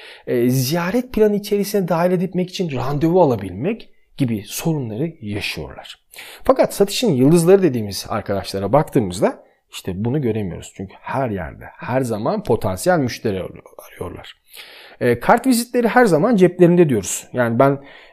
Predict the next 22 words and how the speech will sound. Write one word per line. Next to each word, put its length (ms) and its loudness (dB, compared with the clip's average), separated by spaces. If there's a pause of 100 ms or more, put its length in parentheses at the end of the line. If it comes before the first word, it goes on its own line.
e, 480 2
kart 300 0
vizit 280 -2
halen 580 2 (240)
geçerliliğini 560 -4
koruyan 480 -10
bir, 260 -12 (260)
e, 260 -6
bence, 380 -6 (240)
e, 340 -8
satış 380 -4
argümanı. 480 -10 (260)
Daha 220 -2
doğrusu 360 -6
bir 260 -10
kart 300 -6
kimlik 420 -10
diyebilirim. 360 -12
Satış 280 -10
profesyonelinin 580 -10
kimliği 300 -10
diyebilirim. 340 -14